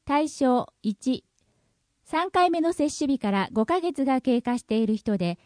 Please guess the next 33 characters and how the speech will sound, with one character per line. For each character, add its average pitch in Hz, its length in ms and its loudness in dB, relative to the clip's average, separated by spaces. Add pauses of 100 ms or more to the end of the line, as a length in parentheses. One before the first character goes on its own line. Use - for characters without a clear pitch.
(160)
四 285 220 4
回 339 200 0
目 294 100 8
の 294 160 6
接 254 240 -2
種 262 140 0
日 220 140 2
に 185 240 0
六 208 240 0
十 349 120 -4
歳 320 340 -2
以 269 40 -4
上 269 220 2
の 262 100 4
人。 - 380 -6 (1040)
接 285 260 -2
種 381 120 -4
券 339 240 2
の 262 120 6
発 262 280 -2
送 320 200 0
予 277 160 2
定 254 280 -2
日、 160 200 -6 (720)
三 320 220 2
回 339 180 2
目 320 80 2
の 311 140 2
接 285 260 -2
種 294 100 -2
日 262 120 0
か 214 140 -2
ら 190 200 -2